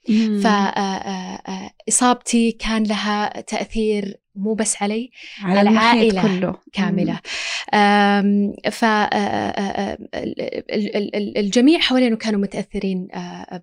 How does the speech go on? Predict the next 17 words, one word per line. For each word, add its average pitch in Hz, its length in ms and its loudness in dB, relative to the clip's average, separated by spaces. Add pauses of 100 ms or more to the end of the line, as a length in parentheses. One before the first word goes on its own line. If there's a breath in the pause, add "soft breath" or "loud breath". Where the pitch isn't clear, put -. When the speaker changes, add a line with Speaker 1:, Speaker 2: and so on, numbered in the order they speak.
Speaker 2:
بالإصابة، 180 540 -6 (260 loud breath)
وهذا 269 340 4
ما 226 220 0
يحدث 233 500 -2 (380 loud breath)
مع 208 140 -4 (120)
كل 226 460 0 (320 soft breath)
من، 202 320 0 (180)
آه، 190 300 -12
ذوي 185 160 -2
الإعاقة. 180 520 -6 (320 loud breath)
فحجم 277 880 4 (200)
العبء 196 400 -2 (200)
اللي 190 140 -4
تسببها 190 720 -4
الأمراض 180 520 -4 (420 soft breath)
والإصابات 214 840 0
والإعاقات 208 840 0